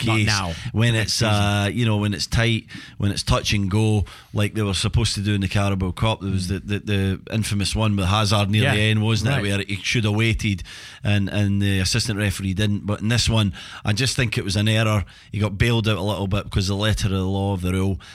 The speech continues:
Speaker 2: The let-, the, the rule itself is absurd. It needs to change.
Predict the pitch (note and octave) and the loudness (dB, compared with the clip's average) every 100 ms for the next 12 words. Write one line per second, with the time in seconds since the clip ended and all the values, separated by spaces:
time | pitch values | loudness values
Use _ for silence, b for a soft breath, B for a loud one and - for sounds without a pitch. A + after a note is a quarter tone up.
0 | B G#2 A2 B2+ B2+ - F#2 A#2+ A#2+ A2+ | B 0 2 4 2 0 -2 -2 2 2
1 | A#2+ C3+ B2+ B2+ F#2 A2 - B2 A2 G#2 | 4 4 2 0 -4 -4 0 2 2 2
2 | F#2+ - B B B _ A2 G#2 G#2 F#2 | -2 -8 B B B _ -2 0 0 -2
3 | - A2+ G#2+ F#2+ - A#2 A#2 - F#2+ - | 0 2 2 0 -2 0 -2 -2 -2 0
4 | G#2 G#2 G2+ F#2 | 0 0 0 -4